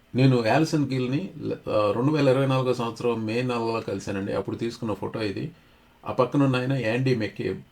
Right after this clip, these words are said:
uh, former acting director of the ఎఫ్బిఐ. జేమ్స్ కోమీని ట్రంప్ ఫైర్ చేసిన తర్వాత యాండీ మెక్కేబ్ కొంత, కొంతకాలం యాక్టింగ్ డైరెక్టర్గా ఉన్నాడు. So that is, I mean, he was number two when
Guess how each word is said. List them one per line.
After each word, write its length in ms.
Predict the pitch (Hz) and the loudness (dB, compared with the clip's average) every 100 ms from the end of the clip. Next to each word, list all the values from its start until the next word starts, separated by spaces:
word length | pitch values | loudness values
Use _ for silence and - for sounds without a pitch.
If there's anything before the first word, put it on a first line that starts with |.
| _ _ _ - 98 | _ _ _ -10 -4
uh, 260 | 95 95 | -2 -4
former 800 | 101 - 120 131 156 151 147 139 139 - 131 | -6 -6 0 2 4 2 0 -2 -8 -4 -2
acting 300 | 131 139 131 | -2 0 0
director 380 | 117 117 104 113 | 2 0 -2 -2
of 60 | 104 | -2
the 120 | 101 | -2
ఎఫ్బిఐ. 520 | 101 98 98 98 92 156 - _ _ _ _ _ _ - | -2 -2 -2 -2 -2 -4 -10 _ _ _ _ _ _ 2
జేమ్స్ 320 | 139 143 - | 4 4 2
కోమీని 380 | 139 135 131 127 | 2 4 2 -2
ట్రంప్ 500 | - 120 135 - 127 | -2 -2 -2 -4 -6
ఫైర్ 500 | - 113 127 - 127 | 0 0 0 -2 -2
చేసిన 300 | 123 117 110 | -2 -4 -4
తర్వాత 720 | 117 117 131 131 151 - 135 - _ _ _ _ _ _ _ _ - | 0 2 2 0 -2 -2 -6 -10 _ _ _ _ _ _ _ _ -2
యాండీ 220 | 123 156 | 2 4
మెక్కేబ్ 400 | 143 127 135 127 | 4 4 0 0
కొంత, 220 | 123 110 - - | -2 -2 -6 -8
కొంతకాలం 540 | 117 113 120 123 127 | -6 -2 0 2 2
యాక్టింగ్ 320 | 110 104 123 107 | -2 -4 -4 -2
డైరెక్టర్గా 440 | 107 101 104 104 | -2 -4 -6 -4
ఉన్నాడు. 240 | 98 98 - _ _ _ _ _ - | -6 -10 -16 _ _ _ _ _ -8
So 140 | 110 | -6
that 300 | 95 120 120 - - - 139 | -2 -2 -2 -4 -14 -10 -4
is, 200 | 123 123 | -2 -4
I 300 | - 127 156 | -4 4 6
mean, 100 | 135 | 8
he 100 | 156 | 8
was 80 | 165 135 | 8 8
number 180 | 143 139 - | 6 4 4
two 120 | 151 135 120 | 2 2 0
when 180 | 117 | -4